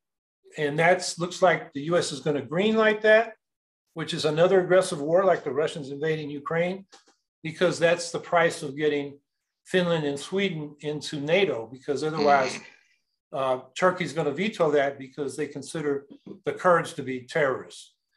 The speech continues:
Speaker 1: And the
Speaker 2: Wow.
Speaker 1: Kurds, of course, are the largest, uh, ethnic group, n-, nation in the world without, you know, a state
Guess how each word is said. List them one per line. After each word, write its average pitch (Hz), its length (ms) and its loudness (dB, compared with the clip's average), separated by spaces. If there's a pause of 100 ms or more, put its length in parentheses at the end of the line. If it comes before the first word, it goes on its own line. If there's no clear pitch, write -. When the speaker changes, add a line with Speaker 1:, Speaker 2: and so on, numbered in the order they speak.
(300)
Speaker 1:
And 110 120 -10
the 101 40 -8
Speaker 2:
Wow. 107 80 -8
Speaker 1:
Kurds, 165 280 0
of 139 140 -10
course, 143 280 0
are 131 60 -6
the 123 80 -6
largest, 135 640 -2 (640)
uh, 123 300 -6 (360)
ethnic 180 400 2
group, 170 320 -4
n-, 139 160 -10
nation 165 400 -2
in 147 100 -2
the 139 80 -4
world 160 560 4
without, 143 500 2 (180)
you 143 100 -10
know, 127 300 -6
a 147 60 -10
state 156 480 -4